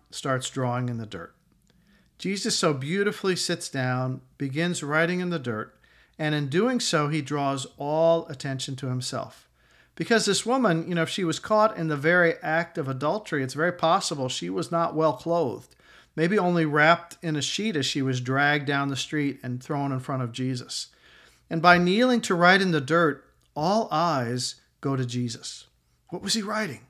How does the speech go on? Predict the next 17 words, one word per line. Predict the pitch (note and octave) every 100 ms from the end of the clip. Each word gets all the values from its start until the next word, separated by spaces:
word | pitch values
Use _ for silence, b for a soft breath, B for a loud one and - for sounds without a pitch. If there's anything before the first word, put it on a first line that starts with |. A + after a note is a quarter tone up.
| _ _ _ _
People | F#3 G3
were | G3+
trying | - G3+ G3
to | F3+
see. | E3+ - A3+ B2+ - _ b b b b -
There's | C#3+
a |
lot | D#3+ F3
of |
speculation | - - F#3 F#3+ E3+ F#3 F#3+ E3+
about | C#3+ C3 -
what | C3
he | B2
was | A#2+ A#2
writing. | A#2 G#2+ A2 A#2
Maybe | C3 D3 D#3+
the | C#3+ C3+